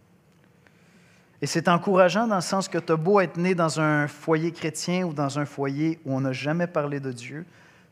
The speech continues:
tu pourrais te convertir, tu pourrais vivre dans un pays entièrement fermé à l'Évangile.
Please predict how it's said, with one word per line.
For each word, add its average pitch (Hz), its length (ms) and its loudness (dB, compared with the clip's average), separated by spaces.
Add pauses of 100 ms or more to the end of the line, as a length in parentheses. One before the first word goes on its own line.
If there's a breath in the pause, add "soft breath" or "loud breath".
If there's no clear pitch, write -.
tu - 60 -20
pourrais 135 220 -6
te - 80 -20
convertir, 143 600 -6
tu - 120 -14
pourrais 151 260 0
vivre 196 320 -2
dans 147 260 -2
un 156 60 0
pays 160 420 -4 (320 loud breath)
entièrement 170 640 0
fermé 156 380 -2
à 151 80 2
l'Évangile. 143 580 -2